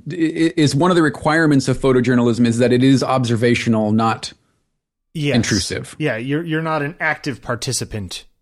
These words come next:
Speaker 1: Yeah, I don't know. I don't know.
Speaker 2: Yeah.
Speaker 1: Those lines seem to be getting thinner.
Speaker 2: Yeah. And I, <sighs> I go back and forth of, you know, it's, it, it's sort of, it's similar to the lines between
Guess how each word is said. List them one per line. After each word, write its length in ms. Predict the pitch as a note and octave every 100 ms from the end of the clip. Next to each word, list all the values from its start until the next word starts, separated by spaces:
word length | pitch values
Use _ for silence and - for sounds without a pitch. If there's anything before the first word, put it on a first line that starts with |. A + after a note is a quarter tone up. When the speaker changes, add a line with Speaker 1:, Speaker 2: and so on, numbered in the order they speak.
| -
Speaker 1:
Yeah, 240 | A2+ F#2
I 100 | C3+
don't 160 | D3+ F3
know. 280 | D3 G#2+ - _ _ -
I 80 | A#2+
don't 180 | B2+ A#2+
know. 240 | A2+ G2+ - _ _ _ _ _
Speaker 2:
Yeah. 560 | C3+ C3+ B2+ A#2+ G2 F#2
Speaker 1:
Those 260 | C3 C3+ C3
lines 480 | C#3 C#3 C#3 C#3+ B2+
seem 320 | - C#3 C3+
to 100 | B2+
be 220 | B2 B2 A#2
getting 300 | A#2+ A#2 A2+
thinner. 540 | - B2 G#2+ G#2 F#2+ - _ _ _ - - _ _ -
Speaker 2:
Yeah. 1000 | C3 C#3+ D#3 D#3 C#3+ C#3 A#2+ G2+ F2 - _ _ _ -
And 140 | A#2+
I, 220 | A#2+ B2+ D3+
<sighs> 20 |
I 800 | A#2 - - - - - - G#2
go 140 | A2 D3
back 220 | C#3 B2+
and 120 | A#2+
forth 400 | - A2+ G2 -
of, 380 | G#2 G2+ F2+ - _ _ _ _ _ _ _ _ _ _ _
you 80 | G3+
know, 60 | A3+
it's, 120 | -
it, 200 | F#3+ F3+
it's 220 | G#3+ F#3 -
sort 160 | A#3
of, 40 | A3+
it's 160 | F3+
similar 280 | - G#3+ G#3
to 80 | F3+
the 100 | E3
lines 380 | D#3 D#3+ E3 C#3
between 800 | C#3+ - D3 C#3+ C#3 C#3 C3